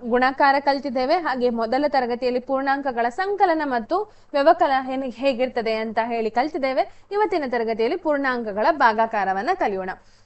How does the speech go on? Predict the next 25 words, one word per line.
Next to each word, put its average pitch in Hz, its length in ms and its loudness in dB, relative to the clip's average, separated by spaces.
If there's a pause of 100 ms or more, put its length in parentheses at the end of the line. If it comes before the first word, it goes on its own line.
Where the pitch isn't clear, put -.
ನಮ್ಗೆಲ್ಲ 370 460 4
ಗೊತ್ತಿರುವ 349 400 0
ಹಾಗೆ 226 440 0
ಪೂರ್ಣಾಂಕ, 359 640 0
ಭಾಗಾಕಾರವು 262 1000 0 (220)
ಪೂರ್ಣಾಂಕದ 262 680 2
ವಿಲೋಮ 330 460 4
ಕ್ರಿಯೆ 233 280 -2
ಆಗಿದೆ 208 360 0
ಅಲ್ವಾ? 277 600 -2
ಹೇಗೆ 330 300 0
ಅಂತ 269 260 -2
ಹೇಳುದಾದ್ರೆ, 208 800 -2
ಈಗ 294 120 -4
ಉದಾಹರಣೆಗೆ 311 640 0
ನೀವೊಂದು 247 340 -4
ತಕೊಳ್ಳಿ, 220 360 0 (380)
ಮೈನಸ್ 330 440 0
ಎರಡು 320 240 2
ಗುಣಿಸು 285 320 -4
ಆರು 262 260 2
ಅಂತ 254 220 -2
ಹೇಳಿದ್ರೆ 226 300 0
ಮೈನಸ್ 277 420 -4
ಹನ್ನೆರಡು 214 640 -4